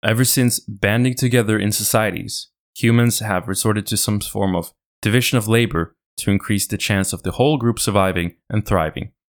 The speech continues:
thus making everyone better off. For example, some individuals were probably responsible for hunting, some for reproducing, some for maintaining the society's living space,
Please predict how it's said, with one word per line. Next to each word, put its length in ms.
thus 240
making 360
everyone 520
better 260
off. 360
For 140
example, 640
some 340
individuals 580
were 80
probably 340
responsible 560
for 160
hunting, 540
some 260
for 120
reproducing, 760
some 240
for 120
maintaining 500
the 100
society's 540
living 220
space, 500